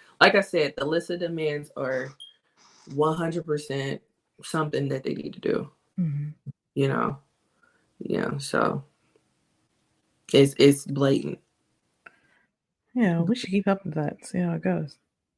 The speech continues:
Speaker 1: Oh, yeah. Yeah, absolutely. Um, the
Speaker 2: I'll be
Speaker 1: Kansas
Speaker 2: checking
Speaker 1: City
Speaker 2: your Facebook.
Speaker 1: Defender. Yeah, <laughs> right. The, um, Kansas City Defender on Instagram,
Speaker 2: Mm-hmm.
Speaker 1: they are, um, keeping up with it.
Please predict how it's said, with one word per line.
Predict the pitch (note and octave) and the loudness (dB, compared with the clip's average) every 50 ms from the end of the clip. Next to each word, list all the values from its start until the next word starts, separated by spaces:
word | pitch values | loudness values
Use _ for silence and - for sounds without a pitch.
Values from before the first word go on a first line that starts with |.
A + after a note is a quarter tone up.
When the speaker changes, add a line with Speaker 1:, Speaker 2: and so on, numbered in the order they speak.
| - - | 2 4
Speaker 1:
Oh, | G#3+ A3 | 6 6
yeah. | G3 E3 C#3+ - D3 C#3 _ _ _ - | 6 4 2 -2 -6 -12 _ _ _ -2
Yeah, | D#3 D3+ C#3+ D3+ | -2 0 0 0
absolutely. | D3+ D#3 D3+ D3+ - - D3 D3+ C#3+ C#3 C#3 C#3+ D3+ C#3+ - | 0 -2 -2 0 0 2 2 4 4 2 2 0 -2 -2 0
Um, | D3+ D3+ D3 C#3+ C#3+ D3+ D3 _ - - - - - - - | 0 0 2 0 0 -2 -4 _ -16 -20 -20 -20 -16 -4 0
the | - F#3 | 2 6
Speaker 2:
I'll | F3+ | 8
be | F#3 | 8
Speaker 1:
Kansas | F#3 F#3+ F#3+ G3+ | 8 10 10 8
Speaker 2:
checking | F#3+ - - F3+ | 8 8 8 8
Speaker 1:
City | F#3 | 8
Speaker 2:
your | F3+ E3+ | 10 10
Facebook. | D3 D3+ F3+ - | 8 6 6 4
Speaker 1:
Defender. | - E3 F3 - E3+ F3 F3 F#3 F#3 - - - _ _ _ _ _ _ _ _ _ _ _ - - | 2 2 2 6 6 6 6 6 2 -4 -12 -20 _ _ _ _ _ _ _ _ _ _ _ -2 0
Yeah, | D3 A2+ D2+ D3+ C#3+ _ _ - | 0 0 0 -2 -10 _ _ 0
<laughs> | - F#3 D#3+ E3+ | 2 2 4 6
right. | G3 E3+ E3+ E3 D#3 - - _ - - - - - - - - - | 6 6 6 6 4 0 -4 _ -20 -20 -20 -20 -20 -20 -20 -10 2
The, | F3+ E3+ C3 - - - | 4 6 6 6 6 2
um, | F#3 F3+ D#3 D3+ D3 - | 2 2 2 -2 -4 -8
Kansas | - - A3+ A#3+ C4 B3+ - | -8 -6 -4 -4 -4 -6 -6
City | A3+ A3 A3 G3+ | -8 -8 -8 -6
Defender | F3+ F3 F3 - E3+ F3+ F#3 F#3+ G3 F#3 D3 | -6 -6 -6 -4 -8 -8 -6 -8 -8 -8 -8
on | D#3 D#3 D3+ C#3+ C#3 - - - | -6 -6 -6 -8 -10 -12 -10 -8
Instagram, | D3 E3 F3 - - F#3 G3 G#3 G#3 G#3+ G#3+ A3 G#3 - _ _ _ _ _ _ - | -6 -6 -6 -6 -6 -4 -2 -2 -2 -2 -4 -6 -8 -12 _ _ _ _ _ _ 2
Speaker 2:
Mm-hmm. | F#3+ F#3 E3+ E3+ D3+ D#3+ F#3 - _ _ _ _ _ _ _ - - C#3+ D3+ D#3+ | 4 6 6 6 4 2 0 -4 _ _ _ _ _ _ _ -18 -10 -6 0 6
Speaker 1:
they | D3+ C#3+ D3+ D3+ D3+ D3 | 6 8 10 10 8 8
are, | - - D3+ D3+ D3+ D3 C#3+ D3 D3 C#3+ - - - | 6 6 6 8 10 10 8 8 6 2 2 2 4
um, | D3 D3 C#3+ C#3+ C#3+ C#3 C#3+ D3 D3+ C#3+ - - _ _ _ - | 4 6 6 6 4 2 0 -4 -6 -10 -12 -18 _ _ _ -8
keeping | - F#3+ D#3 E3 D#3+ D3+ | -4 -4 -2 0 0 0
up | C3+ B2+ - | 0 -2 0
with | - D2+ - | -2 -2 -2
it. | - - - | -2 -6 -14